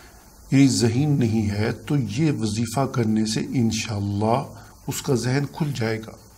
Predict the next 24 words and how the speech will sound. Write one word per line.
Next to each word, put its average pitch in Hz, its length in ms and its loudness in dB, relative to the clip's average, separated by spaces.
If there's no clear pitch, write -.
یہ 160 120 2
قرآنی 156 360 6
آیت 135 360 4
ہے، 123 160 0
اس - 200 0
آیت 123 300 2
کو 131 120 -2
ایک 123 240 0
سو - 140 -4
اکیس - 440 -6
مرتبہ 110 520 0
پڑھ 120 220 4
کر 117 180 2
پانی 135 380 4
پر 120 120 2
دم 120 180 2
کریں 107 280 0
اور 120 120 0
بچے 123 320 0
کو 123 180 0
پلائیں، 104 340 -2
انشاءاللہ 113 800 0
آپ 117 220 2
کا 120 100 -2